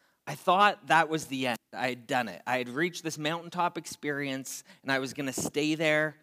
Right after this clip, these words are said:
forever. I prayed for the Holy Spirit to come into me, and I truly thought, again, that I had arrived. I'd made it. But as the days continued and I jour-, journeyed on, I quickly discovered, actually, no,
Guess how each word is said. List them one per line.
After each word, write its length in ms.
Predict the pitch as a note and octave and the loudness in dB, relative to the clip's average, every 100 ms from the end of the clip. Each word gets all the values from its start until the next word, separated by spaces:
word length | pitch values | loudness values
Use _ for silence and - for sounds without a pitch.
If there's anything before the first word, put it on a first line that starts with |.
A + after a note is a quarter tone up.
| _ _ | _ _
forever. 640 | D3+ C3 A#2+ A2 F#2 - _ _ _ _ _ _ _ _ _ _ _ - | -4 0 0 0 -6 -16 _ _ _ _ _ _ _ _ _ _ _ -4
I 80 | C#3+ | -4
prayed 380 | - G3 G3+ | 2 4 4
for 120 | F#3 F3+ | 2 0
the 100 | E3+ | 2
Holy 240 | F3 E3+ | 2 2
Spirit 440 | - - F3 F3 | -2 -2 0 0
to 60 | E3+ | -4
come 260 | - D3 C#3 | -4 -4 -2
into 340 | F3+ G3+ G3+ | -2 -2 -4
me, 220 | G#3 G#3+ | -2 -2
and 100 | F3+ | 0
I 60 | C3+ | -2
truly 380 | - F#3+ F#3+ F3 | 0 2 2 2
thought, 480 | E3+ D#3 D#3+ - - | 2 4 4 0 -8
again, 520 | C#3 C#3 D3+ D3+ C3+ | -8 0 4 4 4
that 220 | B2+ B2 - - - | 0 -2 -4 -20 -8
I 120 | C3 D3 | -2 0
had 120 | D3+ | 0
arrived. 640 | B2+ - A#2+ G#2+ F#2+ - - - | -2 -4 -6 -6 -8 -18 -20 -8
I'd 200 | B2 A#2 | -8 -4
made 240 | C#3 C3 | -4 -4
it. 280 | G#2 - - _ _ _ _ _ _ _ _ _ _ - | -6 -10 -20 _ _ _ _ _ _ _ _ _ _ -2
But 80 | D3+ | -2
as 140 | C#3 | 0
the 100 | D3+ | 0
days 320 | D#3+ F3 F#3 | 2 4 2
continued 580 | F#3+ D#3+ F3 E3+ E3+ D#3+ | 0 -4 -4 -4 -2 0
and 140 | D3 | 0
I 80 | C3+ | -2
jour-, 420 | C3 C#3+ D3+ D#3 D3 | -2 -4 -4 -6 -10
journeyed 400 | B2+ D#3+ D#3 D3+ | -6 -4 -2 -2
on, 240 | C3+ C3+ B2 | 0 0 0
I 80 | A#2+ | -4
quickly 400 | - D#3+ F3 D#3 | -4 -4 -2 -2
discovered, 520 | D3+ - C#3+ C3+ A#2+ | -2 0 0 0 -2
actually, 400 | C#3 D3 - D#3 | 0 0 0 -4
no, 320 | D3 D#3+ E3+ | 0 0 0